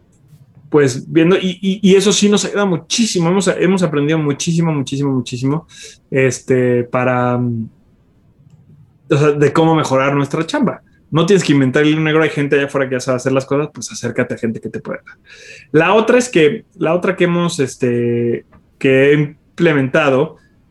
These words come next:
que va de la mano, es, es como una acción doble, pero por un lado es que la verdad cada vez he aprendido a soltar más la chamba al equipo y, mm, aprender que cuando tú no haces las cosas, no todo va a salir como tú quisieras, pero está bien.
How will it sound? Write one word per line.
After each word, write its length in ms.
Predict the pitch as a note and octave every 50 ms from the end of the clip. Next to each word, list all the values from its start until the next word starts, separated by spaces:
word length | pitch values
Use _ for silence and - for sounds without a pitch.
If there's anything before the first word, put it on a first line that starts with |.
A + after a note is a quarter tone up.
| _ _ _ _ _ _ _
que 120 | - D3 C#3+
va 160 | C#3+ D#3 E3+
de 100 | F#3 F#3
la 80 | F3
mano, 180 | D#3 D#3+ E3 E3+
es, 160 | E3 D#3+ -
es 180 | - E3 D#3 -
como 180 | - F3 E3+ D#3+
una 160 | D#3+ D#3+ D#3
acción 220 | D3+ - - C#3+
doble, 240 | C#3 C3 B2+ C#3 D#3
pero 360 | E3+ - C3+ - D3 - - _ _ _ _ _ _ _ _
por 140 | - C#3+ D3+
un 120 | F#3+ A3
lado 300 | A#3+ A#3 G#3 G#3 G#3 G3
es 400 | F#3+ F#3+ F#3+ F#3 - - _ _ _ _ _ _ - - -
que 120 | - D#3+
la 100 | D3+ D3
verdad 200 | D3+ D#3+ E3+ E3+
cada 180 | - F#3 F3 F3+
vez 300 | F3 F3 E3+ - - - _ _ _ _ _ _ -
he 100 | - D#3
aprendido 320 | D#3+ D#3+ D#3+ D3 C#3+ D3 D3+
a 40 |
soltar 360 | C3+ C3+ B2 A#2+ - C#3+ C#3+ C#3+
más 520 | C#3+ C#3 C#3 C#3+ D#3 C#3+ - - - _
la 220 | - D3+ C3+ C3 C3
chamba 400 | - C#3+ C#3 C3+ C3+ C#3 - -
al 140 | C3 B2+ B2
equipo 480 | A#2+ - C3 B2 - A2+ C#3 F3 - - _ _ _ _ _ _ _ -
y, 640 | F#3 D3 C#3+ C#3+ C#3+ C#3+ C#3 C#3 C3+ C3+ C3+ C3+ C3
mm, 280 | C3 C3 C3 B2+ B2 - - _ _ _ _ _ -
aprender 420 | F3 E3 E3+ E3 D#3+ E3 E3 E3
que 360 | E3 E3+ E3 D#3+ D#3+ - - _ _ _ _ _ _
cuando 260 | - C#3+ C3+ B2+ A#2+
tú 80 | C#3 D3+
no 80 | D3+
haces 120 | D3 C3+ C#3
las 140 | C3+ B2+
cosas, 280 | - - C#3 C3+ C3 B2+
no 160 | C#3 C#3 C3+
todo 160 | - C#3+ C#3
va 80 | C3+ C3+
a 40 | C3
salir 400 | - C3+ B2+ B2+ C3 C3 B2+ -
como 300 | - - B2+ B2 A#2+ A#2
tú 140 | A#2+ C3+ C#3
quisieras, 440 | - D#3+ C#3+ F3 E3+ E3 F3 F3+ - -
pero 200 | - B2+ B2+ A#2+
está 240 | A#2 - - C#3 C3
bien. 440 | C3 C3 B2 A#2 C#3 G3 B3+ B3